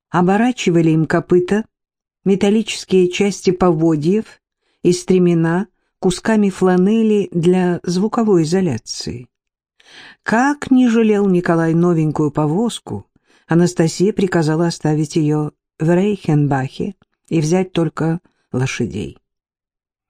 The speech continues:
Сама Аржанова в своей маленькой комнатке на втором этаже упаковывала в специальную плоскую сумму из лайковой кожи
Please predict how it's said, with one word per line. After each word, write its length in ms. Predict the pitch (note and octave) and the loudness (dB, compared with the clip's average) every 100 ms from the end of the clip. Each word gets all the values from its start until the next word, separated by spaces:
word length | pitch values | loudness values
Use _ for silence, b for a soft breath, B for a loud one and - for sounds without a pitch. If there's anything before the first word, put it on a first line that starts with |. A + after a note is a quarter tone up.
| _ b b | _ b b
Сама 380 | - F#3+ G3 G3 | -2 0 0 0
Аржанова 680 | F3+ F#3+ F#3+ F#3+ F3+ F#3 E3+ | 0 0 0 0 0 -2 -4
в 60 | |
своей 260 | - F3 F3 | -2 0 2
маленькой 440 | F3 E3 D#3 D#3 | 2 0 0 -2
комнатке 560 | - D#3+ D#3+ D3+ - D#3 | -2 0 0 -2 -2 -2
на 80 | D3+ | -2
втором 400 | - D#3 D3 D3+ | -2 0 0 0
этаже 420 | D3 D3 E3+ G#3+ _ b b b | -2 -2 -2 -4 _ b b b
упаковывала 760 | b F3+ A3 C#4 B3 G#3 G3 F#3+ | b -2 0 0 0 2 2 0
в 80 | F#3 | -4
специальную 720 | - F#3+ F#3 F#3+ F3+ E3 E3 | -4 -4 -2 0 2 2 0
плоскую 500 | - E3 D3 - D#3+ | 0 -2 -2 -2 -2
сумму 460 | D3+ - E3 F#3 F#3 | -2 0 0 2 2
из 120 | E3+ | 2
лайковой 580 | D#3+ D#3+ D3 D3+ D3 D3 | 0 0 -2 -2 0 0
кожи 500 | - F#3 A3 G#3+ | 0 0 0 -2